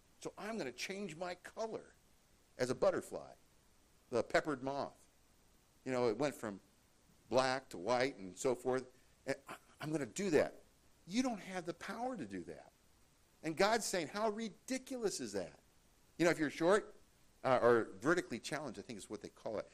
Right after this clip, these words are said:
Vertically challenged. You know, I'm gonna force myself. I mean, even if you put yourself on a rack, it's not gonna help. You can't do it. But may I share with you? God is just trying to help you to understand some things about this life,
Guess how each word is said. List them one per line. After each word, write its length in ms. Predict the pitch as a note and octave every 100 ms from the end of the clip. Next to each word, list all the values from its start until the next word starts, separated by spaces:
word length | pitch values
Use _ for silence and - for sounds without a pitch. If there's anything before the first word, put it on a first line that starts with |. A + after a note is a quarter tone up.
| -
Vertically 340 | G#3 G#3 D#3+ C3+
challenged. 600 | - F#3+ F3+ B2 - - - -
You 80 | G3
know, 160 | A3+ - -
I'm 240 | A3 C4+ A#3
gonna 220 | G3 C#3+ - _ - - -
force 380 | C#4+ B3+ -
myself. 420 | F#3 C#3+ C#3+ A#2 -
I 100 | E3
mean, 160 | A3 G#3+
even 200 | A3+ G#3
if 120 | G3+
you 60 |
put 180 | - A3+
yourself 400 | E3 - G#3 G3+
on 120 | G#3+
a 60 | F#3
rack, 360 | G3 B3 G#3+ D#3
it's 160 | -
not 160 | G#3 F#3+
gonna 140 | F3+
help. 400 | F#3 A#3+ B3+ - - _ _ _ -
You 220 | C4 C4
can't 440 | - A#3+ B3+ B3
do 200 | A#3 C4
it. 220 | A#3 G#2 - - _ _ _ _ _ _ _ -
But 160 | C3 C3+
may 140 | D3
I 20 |
share 240 | C#3+ F3 F3+
with 200 | F3 F3
you? 240 | F3 G3+ - _ _ _ _ _ -
God 260 | F3 B3
is 100 | F#3+
just 220 | D#3 D3 -
trying 340 | F3 F3+ F#3+
to 80 | C#3
help 280 | D3+ E3 D3+
you 80 |
to 100 | C#3
understand 680 | C#3 A#2 - B2+ B2+ B2+ G2 - _ -
some 180 | A2 G#2
things 460 | A#2+ G#2+ G2 - -
about 280 | G#2+ A2+ G#2+
this 220 | G2+ -
life, 440 | G2+ F#2 - -